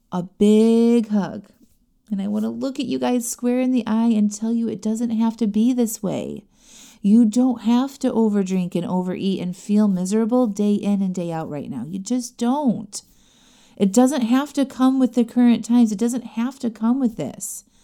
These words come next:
okay? You can use this pandemic as a chance to finally figure out how to experience changes better than you normally do.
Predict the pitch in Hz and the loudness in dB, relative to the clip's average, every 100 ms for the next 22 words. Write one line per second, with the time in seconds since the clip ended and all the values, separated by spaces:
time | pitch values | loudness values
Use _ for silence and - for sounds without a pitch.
0 | _ _ _ - 185 185 175 233 330 _ | _ _ _ -4 -2 0 2 0 0 _
1 | _ _ _ _ _ _ _ 226 226 240 | _ _ _ _ _ _ _ 4 6 6
2 | 262 196 196 214 214 - 196 170 165 196 | 4 4 2 2 0 0 0 -2 -2 0
3 | 202 170 175 - 175 180 247 294 - - | 0 -2 -4 -4 -4 2 0 0 -8 -14
4 | - - - 208 202 208 233 262 214 226 | -20 -10 2 2 4 4 6 6 4 4
5 | 196 202 190 170 202 196 185 - - 196 | 2 2 0 0 2 2 0 -4 -4 0
6 | 202 220 214 - - 185 190 208 262 269 | 2 4 2 -2 -4 0 2 2 2 0
7 | - _ _ - 165 - 208 226 269 285 | -4 _ _ -8 -4 2 4 6 4 4
8 | 247 247 240 233 226 226 214 185 156 123 | 6 6 6 6 6 6 4 2 -2 -8
9 | 73 | -10